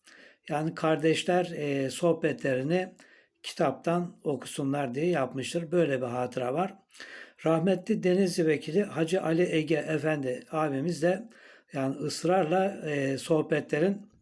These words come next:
kitaptan okunmasını tavsiye ederlerdi. Yani, e, şifahen sözlü sohbet etmek yasaktı. Bizler ta o zamandan bu yana böyle Sami Efendi Üstadımızdan hatıra olarak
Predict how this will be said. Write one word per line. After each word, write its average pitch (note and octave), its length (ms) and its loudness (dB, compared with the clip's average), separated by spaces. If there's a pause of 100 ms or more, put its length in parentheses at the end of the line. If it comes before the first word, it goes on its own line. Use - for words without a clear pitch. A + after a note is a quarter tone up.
(960)
kitaptan F3 600 0
okunmasını C#3+ 580 0
tavsiye D3 460 0
ederlerdi. C3 580 0
Yani, A#2+ 320 -4
e, C3+ 280 -12 (580)
şifahen D#3 800 0
sözlü D3 380 0
sohbet D3 400 -2
etmek D#3 460 -2 (320)
yasaktı. D3+ 800 -2 (520)
Bizler F3+ 400 0
ta F#3 240 4
o F#3 160 0
zamandan C#3+ 560 0
bu F3 60 4
yana D#3 300 2
böyle D3+ 280 0
Sami D#3+ 360 0
Efendi C#3+ 220 -4
Üstadımızdan C3+ 760 -4 (320)
hatıra D#3 580 0
olarak F#3 440 0